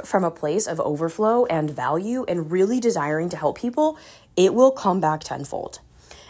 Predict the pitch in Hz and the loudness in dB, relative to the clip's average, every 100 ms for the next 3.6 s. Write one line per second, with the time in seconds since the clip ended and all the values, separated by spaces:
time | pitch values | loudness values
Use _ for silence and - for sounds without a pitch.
0 | - 254 - 240 269 294 - 262 269 240 | 0 2 2 2 2 2 2 4 4 4
1 | 233 175 156 - - - 208 202 196 - | 2 2 2 0 -2 -2 2 4 2 -4
2 | - - - - - _ _ _ - 269 | -20 -20 -20 -20 -20 _ _ _ 2 4
3 | 285 247 220 226 233 208 | 4 2 0 -2 -2 -4